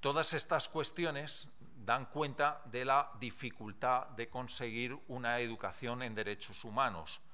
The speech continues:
no, eh, pero al mismo tiempo de la importancia de educar en derechos humanos.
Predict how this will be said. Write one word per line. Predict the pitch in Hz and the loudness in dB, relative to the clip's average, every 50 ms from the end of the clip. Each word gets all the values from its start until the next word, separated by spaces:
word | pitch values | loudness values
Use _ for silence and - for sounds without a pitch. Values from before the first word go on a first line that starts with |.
| - - - - | -12 -12 -12 -8
no, | 110 110 123 131 135 143 143 147 151 - - - - - - | -8 -4 0 2 4 4 4 2 0 -4 -8 -12 -12 -12 -10
eh, | 127 113 104 98 98 98 98 95 95 95 92 92 92 92 92 92 92 92 95 - - - - - - - - - - - | -8 -6 -6 -6 -6 -4 -4 -4 -4 -4 -4 -4 -4 -4 -4 -6 -6 -8 -10 -10 -12 -12 -12 -12 -12 -12 -12 -12 -2 4
pero | - 139 139 156 165 160 - - | 4 8 10 10 8 8 6 2
al | 113 113 | 2 2
mismo | 110 117 120 - - 135 123 | 2 0 -4 -4 -2 -2 -2
tiempo | - 131 120 110 143 139 127 | -2 -2 -2 0 -2 -2 0
de | 113 117 | 2 2
la | 104 107 | 2 2
importancia | 107 107 101 101 - 101 95 92 - - 117 120 117 - - 127 | 0 0 -4 -4 -4 -4 -4 -2 0 0 0 0 0 -2 -2 0
de | 107 | 0
educar | 101 98 90 - 104 95 98 | 0 -2 -2 0 0 0 0
en | 95 87 | -4 -6
derechos | 85 80 85 - - - - - - | -6 -6 -6 -8 -10 -10 -10 -10 -10
humanos. | 92 85 82 80 76 69 67 - - - - | -8 -6 -6 -6 -6 -8 -10 -12 -12 -12 -12